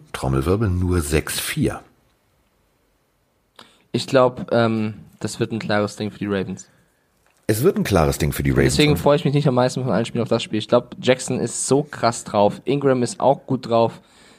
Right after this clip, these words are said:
Speaker 2: Äh, ich hab die Rams dieses Jahr schon oft kritisiert mit ihren Entscheidungen. Ich sag nur Ramsey.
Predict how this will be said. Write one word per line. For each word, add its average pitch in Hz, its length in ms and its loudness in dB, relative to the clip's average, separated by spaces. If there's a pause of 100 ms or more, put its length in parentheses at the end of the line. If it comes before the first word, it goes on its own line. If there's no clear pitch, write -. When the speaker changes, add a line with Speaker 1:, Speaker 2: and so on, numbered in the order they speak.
(160)
Speaker 2:
Äh, 117 280 6
ich - 240 -6 (400)
hab 135 160 -4
die 131 140 4
Rams 135 400 4 (840)
dieses - 420 -6
Jahr 143 120 4
schon 180 100 0
oft - 200 0
kritisiert 139 460 -2
mit 139 80 -4
ihren 127 180 2
Entscheidungen. 123 580 0
Ich 113 60 -6
sag 117 180 -2
nur 113 100 0
Ramsey. 113 500 0